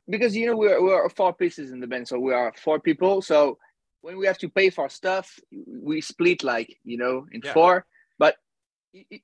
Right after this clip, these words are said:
Speaker 1: when you are, like, a solo artist, <laughs> you know, you have to pay. But when you're Slipknot, you know, man, back, back in the day, you're eight, so it's, it's,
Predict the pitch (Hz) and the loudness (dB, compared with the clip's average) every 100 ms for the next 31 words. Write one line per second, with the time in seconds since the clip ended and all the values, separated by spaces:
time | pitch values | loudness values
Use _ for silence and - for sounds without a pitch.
0 | - 208 233 226 202 196 - - 202 208 | 0 2 4 6 6 4 -2 -6 -4 0
1 | 180 160 143 123 - _ _ _ - - | 0 -2 -6 -12 -20 _ _ _ -20 -20
2 | _ 185 170 180 202 202 - - 180 175 | _ -2 4 4 4 -4 -14 0 0 0
3 | 185 196 202 - _ _ _ _ _ _ | 2 4 4 0 _ _ _ _ _ _
4 | _ _ 165 180 214 269 254 - 247 240 | _ _ -20 -12 -6 -4 -4 -6 -8 -6
5 | 240 262 277 226 220 214 202 214 160 185 | -2 -2 -4 -10 -10 -2 0 -2 -6 -8
6 | 196 196 226 185 - 214 208 - - - | -4 -2 0 0 4 2 2 -6 -12 -6
7 | 151 151 - _ _ - 170 | -6 -6 -18 _ _ -10 -10